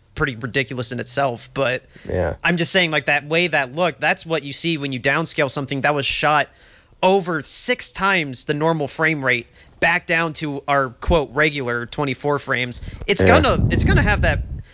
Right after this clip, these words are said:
Speaker 1: unnatural looking blur to it because that's not the way it was filmed.
Speaker 2: Yeah.
Speaker 1: But, um,
Speaker 2: I, um,
Speaker 1: yeah.
Speaker 2: I, I was so bored.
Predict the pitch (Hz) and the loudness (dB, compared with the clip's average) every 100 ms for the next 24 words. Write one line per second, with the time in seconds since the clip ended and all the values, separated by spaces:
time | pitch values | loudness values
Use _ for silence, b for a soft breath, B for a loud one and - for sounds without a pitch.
0 | - 170 165 165 170 170 151 165 143 123 | -2 0 2 0 0 0 0 -2 -6 -4
1 | 127 147 143 123 117 - 135 139 143 - | 0 0 0 -4 -6 -4 -2 0 -2 0
2 | 151 147 139 139 120 - 147 147 104 - | -2 0 0 0 -2 -4 -2 -2 -2 -6
3 | - b b b b b b b - 82 | -8 b b b b b b b -8 -2
4 | 80 - _ B B B B 151 135 127 | -2 -2 _ B B B B 2 4 6
5 | 170 190 165 139 113 95 139 107 104 _ | 6 6 6 6 2 0 0 0 -4 _
6 | _ _ _ _ _ _ _ - - _ | _ _ _ _ _ _ _ -4 -4 _
7 | 107 139 175 185 165 143 120 - - - | 2 6 6 6 6 4 4 2 -8 -8
8 | - 127 123 139 117 110 107 95 | 0 6 8 6 6 6 6 4